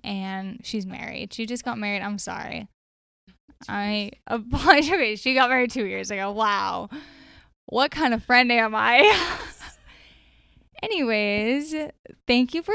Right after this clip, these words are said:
Speaker 1: listening. And I hope you enjoy. And if you want to contact me, please feel to con-, feel, please feel free to contact me on Instagram at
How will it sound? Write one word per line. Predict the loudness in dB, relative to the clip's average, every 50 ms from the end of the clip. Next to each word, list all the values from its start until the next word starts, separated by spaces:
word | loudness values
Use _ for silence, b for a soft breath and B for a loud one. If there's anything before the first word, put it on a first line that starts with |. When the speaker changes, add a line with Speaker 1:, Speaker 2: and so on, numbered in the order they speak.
| 0 0
Speaker 1:
listening. | 0 0 0 -2 -4 -6 -6 -4 -4 -4 -4 -4 -6 -8 -10 _ _ _ _ _ b b b _ _ _ _ -6
And | -4 -4 -2 -2 -4 -4 -4
I | -4
hope | -4 -4 -4 -4
you | -4 -4
enjoy. | -2 -2 0 0 0 0 0 0
And | -2 -4 -6 -6
if | -6 -6
you | -6 -6
want | -6 -6 -8 -8 -10 -10
to | -8 -8 -8
contact | -8 -8 -8 -8 -8 -6 -8 -10 -8 -6
me, | -4 -2 -2 0 -2 -2 -4 -8
please | -8 -8 -8 -8 -8
feel | -8 -8 -8 -8
to | -8
con-, | -10 -12 -12 -14 _ _ _
feel, | -14 -8 -4 -2 -2 0 -2 -2 -4 -4 -8 _ b b b b b b -12
please | -6 -2 -2 0 0 -2 -4
feel | -4 -4 -6 -6
free | -4 -6 -6 -6
to | -6
contact | -8 -10 -10 -10 -10 -12 -12 -10
me | -10
on | -10 -10 -10
Instagram | -10 -12 -12 -10 -8 -8 -8 -6 -6 -6 -4 -4 -4 -6 -6 -6 -8
at | -8 -8 -6 -6 -6 -6 -8 -10 -14